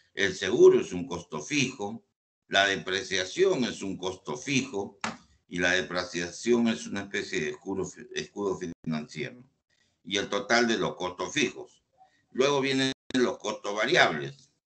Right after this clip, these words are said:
¿no? Eh, bueno,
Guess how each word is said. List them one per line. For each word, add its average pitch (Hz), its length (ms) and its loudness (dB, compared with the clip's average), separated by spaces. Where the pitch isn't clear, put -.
¿no? 85 320 -4
Eh, 73 720 -6
bueno, 85 300 -2